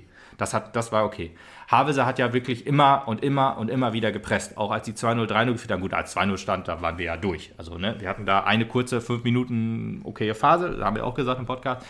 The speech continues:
und dann war's durch. Also, ne, deswegen, wir haben hier immer wieder Druck gemacht. Gerade nach den null eins hat sich, äh, die Mannschaft wirklich noch ein Herz genommen und hat Vollgas gegeben. Das sind halt Sachen, die haben gefehlt, die letzten Spiele.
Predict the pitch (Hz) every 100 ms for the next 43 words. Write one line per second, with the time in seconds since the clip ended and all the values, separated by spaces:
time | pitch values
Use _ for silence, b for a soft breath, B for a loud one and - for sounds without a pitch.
0 | B - 101 101 104 98 98 98 90 -
1 | 98 92 92 B B B B - 110 151
2 | - 113 117 120 113 113 120 127 147 127
3 | 117 107 120 - 143 139 - - 113 139
4 | 131 120 123 120 127 - 123 123 131 120
5 | 123 120 B B B B 123 113 113 123
6 | 123 117 - - 120 120 123 120 117 107
7 | 127 - 123 120 113 113 - 143 160 160
8 | - 139 143 151 B B B B B B
9 | - - _ - 120 139 131 123 131 127
10 | 117 113 113 113 107 - 165 175 156 156
11 | - 156 143 - 156 180 196 196